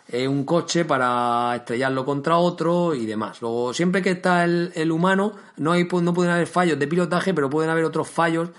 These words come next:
de programación o otros fallos de,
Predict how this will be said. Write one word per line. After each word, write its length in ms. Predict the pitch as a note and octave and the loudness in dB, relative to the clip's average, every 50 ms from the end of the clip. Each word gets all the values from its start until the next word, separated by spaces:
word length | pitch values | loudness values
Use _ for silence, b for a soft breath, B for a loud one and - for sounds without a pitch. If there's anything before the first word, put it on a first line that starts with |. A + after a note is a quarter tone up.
| B B | B B
de 120 | - C3 | -6 -4
programación 600 | A#2+ C3 C3 C#3+ D#3+ F3+ F3+ D#3 - F3+ F3 E3+ | -2 0 0 2 2 2 0 0 0 0 0 0
o 40 | D#3 | 0
otros 280 | C#3 C#3+ C#3+ D#3+ C#3+ - | 0 0 -2 -2 -4 -2
fallos 400 | - D#3 D#3 D#3+ E3 E3+ F3 F3 B B B B B B B B _ | 0 0 2 2 0 0 -2 -4 B B B B B B B B _
de, 800 | - C3 C3+ C3 B2+ B2 A#2+ A#2+ A#2 A#2 A2+ A2+ A2 A2 G#2+ | -6 -4 -2 -2 0 0 -2 -2 -2 -2 -4 -4 -6 -6 -10